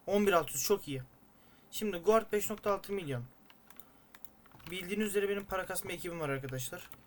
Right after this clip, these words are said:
Ben şu anda kendimi para kasma ekibine sokacağım. Direkt ben amına koyayım. Aynen ya. Şu an en mantıklısı bu olur. Evet, evet. Para kasma ekibine sokacağım kendimi.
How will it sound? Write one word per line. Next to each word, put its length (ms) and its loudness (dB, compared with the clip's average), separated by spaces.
Ben 100 2
şu 160 0
anda 160 -6
kendimi 320 -2
para 240 -2
kasma 240 -4
ekibine 280 -4
sokacağım. 400 -2
Direkt 280 4
ben 80 0
amına 240 0
koyayım. 220 -4
Aynen 300 6
ya. 300 -2
Şu 120 -4
an 60 2
en 60 -2
mantıklısı 440 2
bu 60 -2
olur. 200 0
Evet, 200 6
evet. 140 0
Para 200 0
kasma 200 -6
ekibine 240 -8
sokacağım 340 -4
kendimi. 320 -6